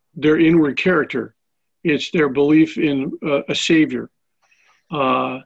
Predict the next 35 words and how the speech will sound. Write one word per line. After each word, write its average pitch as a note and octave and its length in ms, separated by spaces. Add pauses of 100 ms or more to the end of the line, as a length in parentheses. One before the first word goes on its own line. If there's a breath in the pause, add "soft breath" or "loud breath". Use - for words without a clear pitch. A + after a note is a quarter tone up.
(380)
it's - 500
whether D#3 400
or D3 60
not D3 280
they D#3 120
have C#3 140
come D3+ 280
to C#3 80
become C3+ 280
a B2+ 60
follower C#3 480
of B2 100
God. B2 480 (1120)
Uh, C#3 280
it, E3+ 360
it, D#3 180
what E3 260
it D3 120
is, D#3 580
is C#3 380
that, C#3 340
uh, C#3 360 (580)
as D#3+ 220
we E3+ 120
come F3 240
together D#3+ 260
in D3 80
a C#3 60
community, D3 760 (880)
it's E3 360
the E3 140
obligation D#3+ 600
of D3 60
the C3+ 80
community C#3+ 680